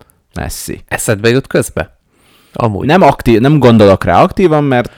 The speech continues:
Speaker 1: foci közben a focira koncentrálsz.
Speaker 2: Mhm.
Speaker 1: De egy picit azért megfordul a fejedben, amikor átvered az ellenfeledet egy tök jó csellel, hogy húha, ez
Speaker 2: Aha.
Speaker 1: most elég jó volt. Ezt azért bárcsak látta volna, vagy száz ember. De mondom,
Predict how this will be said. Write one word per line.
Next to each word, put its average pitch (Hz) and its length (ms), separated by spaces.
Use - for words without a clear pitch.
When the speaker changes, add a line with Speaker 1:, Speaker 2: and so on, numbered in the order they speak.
Speaker 1:
foci 123 280
közben 127 340
a 101 60
focira 92 400
koncentrálsz. - 840
Speaker 2:
Mhm. 113 280
Speaker 1:
De 220 160
egy 254 180
picit 202 280
azért 156 240
megfordul 131 480
a 95 100
fejedben, 110 460
amikor 104 580
átvered 95 540
az 90 120
ellenfeledet 90 720
egy 85 100
tök - 260
jó 87 140
csellel, 110 460
hogy 92 220
húha, 123 460
ez - 160
Speaker 2:
Aha. 113 100
Speaker 1:
most 123 180
elég 101 260
jó 85 200
volt. 80 400
Ezt - 120
azért 90 260
bárcsak 117 460
látta 98 360
volna, 92 320
vagy 87 140
száz 82 320
ember. 87 460
De 135 120
mondom, 147 440